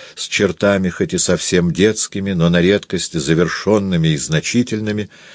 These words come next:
даже неизъяснимо прелестная, глубокая и в то же время задорная раскрытость ясно-голубых глаз с длинными ресницами.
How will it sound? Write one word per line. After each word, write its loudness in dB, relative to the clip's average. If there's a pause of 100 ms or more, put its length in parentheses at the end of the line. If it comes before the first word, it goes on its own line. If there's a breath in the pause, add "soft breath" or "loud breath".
(340 loud breath)
даже 2
неизъяснимо 2
прелестная, 2
глубокая 2
и 0
в -10
то 2
же 2
время 0
задорная 2
раскрытость -2 (260 loud breath)
ясно-голубых 0
глаз 0
с -4
длинными 0
ресницами. -4